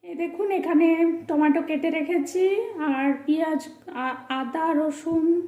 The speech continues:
এগুলোর ছাল ছাড়িয়ে নিয়েছি। এবার মিক্সচার মেশিনে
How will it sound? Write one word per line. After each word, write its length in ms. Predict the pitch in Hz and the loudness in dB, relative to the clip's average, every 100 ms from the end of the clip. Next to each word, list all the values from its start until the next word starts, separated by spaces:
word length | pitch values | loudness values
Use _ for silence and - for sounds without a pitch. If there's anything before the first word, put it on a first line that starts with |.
| - - _ - | -10 -20 _ -8
এগুলোর 400 | 294 311 302 285 | -4 0 2 0
ছাল 380 | - 294 269 | -2 -2 0
ছাড়িয়ে 400 | 277 294 262 269 | -2 -2 0 4
নিয়েছি। 540 | 269 277 277 277 - 440 453 - - - - - | 8 8 8 4 2 0 0 -6 -18 -20 -18 -10
এবার 560 | 247 240 349 277 269 330 - - - - - - - - - _ 311 | -4 -2 0 2 0 -2 -8 -20 -18 -16 -12 -10 -10 -14 -20 _ -2
মিক্সচার 580 | 269 277 - - 320 | 2 2 2 -4 4
মেশিনে 540 | 302 294 277 302 285 | 6 8 6 8 6